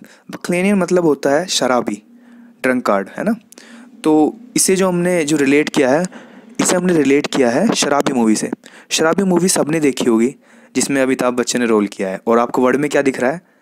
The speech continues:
बच्चन दिख रहा है ना आपको वर्ड में? हाँ, सबको दिख गया होगा मुझे पता है, बच्चन दिख रहा है, तो हमने इसी से रिलेट कर दिया अमिताभ बच्चन जी से। तो अमिताभ बच्चन ने किस, कौन सी मूवी में रोल किया था?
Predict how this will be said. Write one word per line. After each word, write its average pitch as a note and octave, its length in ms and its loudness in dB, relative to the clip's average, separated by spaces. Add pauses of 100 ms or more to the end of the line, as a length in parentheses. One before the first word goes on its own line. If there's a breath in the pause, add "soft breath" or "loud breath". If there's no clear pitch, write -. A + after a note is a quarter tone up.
(360 soft breath)
बच्चन D#3+ 380 -4
दिख D3 120 0
रहा C3+ 80 2
है C3 60 0
ना C#3 60 0
आपको C#3 200 0
वर्ड C3+ 160 2
में? C#3+ 180 -6
हाँ, - 340 -8
सबको C#3 300 -2
दिख C3 160 0
गया B2 120 2
होगा A#2 120 2
मुझे B2+ 160 -2
पता G#2 240 -4
है, G2+ 60 -6 (420 loud breath)
बच्चन D3+ 360 -2
दिख C3 140 -2
रहा B2 80 2
है, C3 60 2
तो D3+ 100 -2
हमने D3+ 180 -4
इसी - 240 -4
से E3+ 120 -2
रिलेट C3+ 280 0
कर A#2+ 140 -2
दिया B2 220 0
अमिताभ C#3 300 -2
बच्चन A#2+ 380 -6
जी G2+ 60 -6
से। - 160 -12 (720 loud breath)
तो A#2+ 300 2 (140 loud breath)
अमिताभ B2+ 340 0
बच्चन C3+ 300 -2
ने C#3+ 60 -4
किस, - 220 -6
कौन C3 220 -2
सी C3+ 80 -4
मूवी C#3 220 -2
में C#3+ 80 0
रोल C#3 180 2
किया C#3 200 -2
था? G3 240 -6